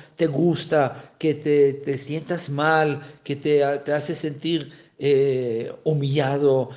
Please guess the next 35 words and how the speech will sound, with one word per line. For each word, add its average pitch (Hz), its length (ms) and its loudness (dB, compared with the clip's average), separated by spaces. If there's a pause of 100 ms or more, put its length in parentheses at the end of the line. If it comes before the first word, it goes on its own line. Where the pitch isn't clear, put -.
(100)
te - 100 -14
se-, 139 220 -8
te 135 180 -8
sientas, 143 540 -6
eh, 135 320 4
despreciado, 135 840 -2
te 139 100 -8
sien-, 135 300 -4
te 135 100 -6
sientes 135 440 -8
mal, 143 420 2 (280)
que 151 140 -4
te 147 120 -8
sientes 147 440 -6
alejado 151 640 2
de 151 100 2
Hashem, 156 420 0
a 143 40 -4
lo 147 80 -6
mejor. 147 600 2 (1700)
¿Cómo 156 520 -4
vives 127 460 -6
esta 135 340 -10
emuná? 135 640 -6 (3000)
Ese 180 360 -2
es, 151 180 -6
esa 226 300 0
es 135 140 -4
la 135 120 2
emuná 123 340 -4
que 123 120 -6
uno 120 180 -6
tiene 107 240 -8
que 101 120 -14
vivir. 87 360 -20